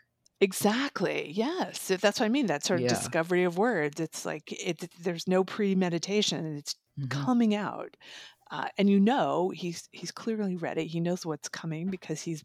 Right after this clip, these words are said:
Speaker 1: pulling you on this emotional journey. But kudos to you,
Speaker 2: Yeah. I mean,
Speaker 1: Stephanie.
Speaker 2: that sounds like a voice I could spend twenty-four hours with.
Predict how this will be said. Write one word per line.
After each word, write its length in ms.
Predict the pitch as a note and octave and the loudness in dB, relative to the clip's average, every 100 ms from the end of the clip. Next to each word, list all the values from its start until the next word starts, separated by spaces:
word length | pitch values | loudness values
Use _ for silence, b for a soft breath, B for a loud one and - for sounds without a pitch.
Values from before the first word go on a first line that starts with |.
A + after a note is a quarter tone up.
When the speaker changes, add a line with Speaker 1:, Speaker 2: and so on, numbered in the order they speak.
| _ | _
Speaker 1:
pulling 320 | - G3 G3+ | -4 2 4
you 100 | F#3 | 4
on 140 | D#3+ D3+ | 2 -2
this 180 | D3 - | -6 -8
emotional 440 | D#3 D3 D#3 D3 | -6 -6 -6 -10
journey. 500 | C#3 - D3+ F3 G3 B B B B - | -12 -14 -8 -4 -4 B B B B -4
But 160 | F#3 - _ | -4 -4 _
kudos 600 | - E4 G3+ - - - - | 0 2 2 -2 -10 -12 -10
to 140 | - | -2
you, 80 | G3 | 2
Speaker 2:
Yeah. 300 | C4 D#4 C#3+ | 2 2 2
I 80 | G3+ | 6
mean, 200 | A3+ F#3+ | 8 6
Speaker 1:
Stephanie. 100 | D#3+ | 4
Speaker 2:
that 200 | G#3+ A#3+ | 6 6
sounds 260 | - C4 A#3+ | 6 6 8
like 120 | A#3+ | 6
a 20 | F#3+ | 6
voice 280 | F#3+ G3+ | 6 6
I 60 | F3+ | 6
could 160 | F#3+ G3 | 2 0
spend 260 | - E3 | 2 2
twenty-four 380 | - E3+ E3+ E3 | 2 -2 0 2
hours 400 | G3 E4 G3 - | 2 0 -4 -4
with. 320 | - - - | -6 -6 -16